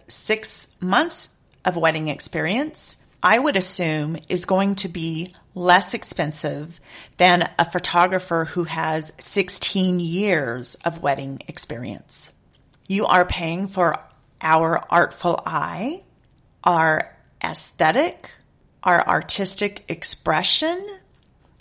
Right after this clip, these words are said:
and generally the way that we see the world and the way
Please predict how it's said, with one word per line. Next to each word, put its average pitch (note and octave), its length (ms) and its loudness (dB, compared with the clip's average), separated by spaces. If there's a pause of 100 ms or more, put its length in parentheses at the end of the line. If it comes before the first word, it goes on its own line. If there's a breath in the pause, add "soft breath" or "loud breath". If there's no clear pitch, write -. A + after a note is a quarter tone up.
(140)
and F#3 640 0
generally B3+ 540 0
the F3 140 -2
way E3+ 320 2
that A#3 180 2
we F#3+ 320 -2
see - 340 -2
the G#3 120 2
world D#3+ 800 4 (260)
and E3+ 280 -2
the E3+ 120 -2
way F3 640 0